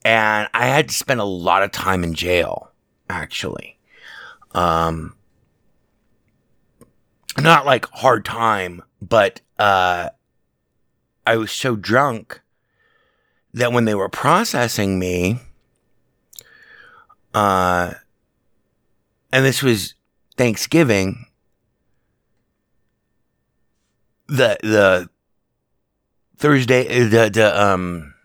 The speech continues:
I think it was a Tuesday before Thanksgiving, I got out ten days later and they kept me in the tank. And it was an experience that changed me.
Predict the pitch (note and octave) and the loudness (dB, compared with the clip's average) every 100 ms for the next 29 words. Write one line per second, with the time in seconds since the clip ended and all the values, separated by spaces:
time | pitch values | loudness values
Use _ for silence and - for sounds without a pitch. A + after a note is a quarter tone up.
0 | _ _ G#2 A2+ G2+ G2+ - - C3 G#2+ | _ _ -2 2 2 0 -2 0 2 2
1 | A2 G2+ F#2+ - G#2 G#2 G#2 G#2 F#2+ - | 2 2 0 0 2 2 2 -2 -2 -2
2 | A2 G2+ G2 G2+ G2+ G2 F#2 F#2 F2+ F2 | 2 2 2 0 0 0 0 0 0 -2
3 | - - _ _ _ _ _ - A2+ G#2 | -8 -20 _ _ _ _ _ -4 0 2
4 | G2+ - G2+ G2 F#2+ F2+ F2+ - G2+ - | 2 2 2 2 2 2 -4 -4 -6 -4
5 | G2+ F2+ E2+ D#2 _ - - - - - | -4 -2 -2 -4 _ -20 -20 -20 -20 -20
6 | - _ - A#2 G2+ F2+ F2 D#2+ - _ | -20 _ -2 0 0 -2 -6 -10 -14 _
7 | G#2 - - G#2 E2 - - - - _ | -10 -6 -2 -2 -2 -6 -18 -20 -20 _
8 | _ _ _ _ _ - G#2 G2+ F#2+ F#2 | _ _ _ _ _ -8 -4 -2 0 -2
9 | G2 C3 C#3+ A#2 A#2+ G2+ - A2 F#2+ F2 | -4 0 2 2 -4 -4 -4 -2 -2 -4
10 | F#2+ F2 - D#2+ D2+ - E2 C2 - | -6 -6 -4 -4 -6 -6 -6 -8 -14